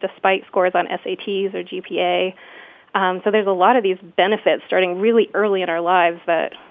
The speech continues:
just being naturally attractive gives you. And this extends into the workforce. Um, in job interviews, more attractive applicants are more likely to be rated as competent and qualified,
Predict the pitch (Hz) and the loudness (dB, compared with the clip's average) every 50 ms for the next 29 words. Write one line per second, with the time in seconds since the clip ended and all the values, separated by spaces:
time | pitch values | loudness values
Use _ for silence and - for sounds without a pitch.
0 | - - _ - 226 - _ - _ _ 220 220 196 185 165 180 190 196 - - | -20 -14 _ -10 -10 -10 _ -20 _ _ -2 -2 -2 0 0 0 0 0 0 0
1 | 196 185 175 165 - - 170 160 170 - - 170 180 180 180 - - _ _ - | 0 2 2 0 2 2 0 0 0 -2 -2 -2 -2 -2 -4 -8 -16 _ _ -20
2 | - - _ _ _ _ _ _ _ _ _ _ _ _ _ _ _ - _ - | -20 -20 _ _ _ _ _ _ _ _ _ _ _ _ _ _ _ -12 _ 2
3 | 214 208 190 - 170 156 147 - 175 208 - - - - - - - - - - | 2 2 2 -4 -6 -4 -4 -4 -6 -8 -14 -20 -20 -20 -20 -20 -20 -20 -20 -20
4 | - - - - 208 202 202 196 - 190 - - - 220 208 202 208 196 - - | -20 -20 -6 -4 -2 0 0 0 -2 -4 -4 0 0 0 0 0 -4 -8 -10 -8
5 | 196 190 185 - 202 180 185 180 208 214 214 - - 214 214 214 214 220 - - | -8 -8 -4 -6 -4 -4 2 2 2 2 2 2 2 2 2 2 0 -4 -8 -20
6 | - - - - - - - - _ _ 220 208 208 208 180 160 196 202 208 196 | -20 -20 -20 -20 -20 -20 -20 -20 _ _ 0 2 2 2 0 0 0 -2 0 2
7 | 202 190 190 196 208 208 208 196 202 202 196 202 202 196 - - - - - - | 4 4 4 4 2 0 0 2 2 4 4 4 2 0 -6 -16 -18 -20 -18 -4
8 | - 214 190 185 190 - 196 185 185 - 196 - - 185 180 - 214 202 - 226 | 0 2 2 2 2 2 0 0 0 0 -4 0 0 0 0 0 -4 -4 -2 -2
9 | 233 233 - - - _ _ - - - - - _ _ _ _ _ 208 202 202 | -2 -2 -4 -10 -20 _ _ -20 -20 -20 -20 -20 _ _ _ _ _ 0 2 4
10 | 196 185 185 180 190 190 - 190 190 190 180 180 180 180 180 180 170 170 - - | 2 4 4 4 4 2 2 0 2 2 2 2 2 2 2 0 -2 -2 -4 -4
11 | 175 180 185 196 196 220 185 - - - - - - 104 226 - 269 269 277 294 | -6 -2 -2 -2 -4 -4 -6 -6 -8 0 2 2 2 2 4 4 4 4 4 4